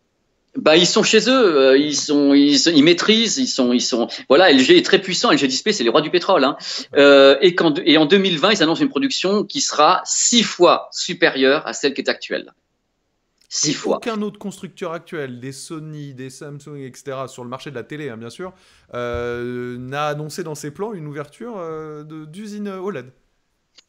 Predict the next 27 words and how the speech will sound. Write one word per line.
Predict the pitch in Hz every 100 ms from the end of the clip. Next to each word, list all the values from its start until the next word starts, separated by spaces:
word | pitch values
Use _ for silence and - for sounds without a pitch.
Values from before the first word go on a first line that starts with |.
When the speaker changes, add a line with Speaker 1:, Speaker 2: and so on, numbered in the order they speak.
| 165
Speaker 1:
Bah, |
alors, | - 160 170 165
faut | 208
faire | 208
une | 180
différence | 170 180 165
entre | 139 143
les | 143
choses. | 196 214
Tu | -
me | 135
parles | 156
de | 135
Samsung. | 139 135 131 208
Samsung | 156 143 175
fabrique | 131 131
de | 127
l'oled, | 127 156 143
mais | 120
petite | 170 - -
taille, | 160 127 104
pas | -
Speaker 2:
Pour | 165
Speaker 1:
de | 160
Speaker 2:
les |
Speaker 1:
télé. | 135 120
Speaker 2:
smartphones. | 131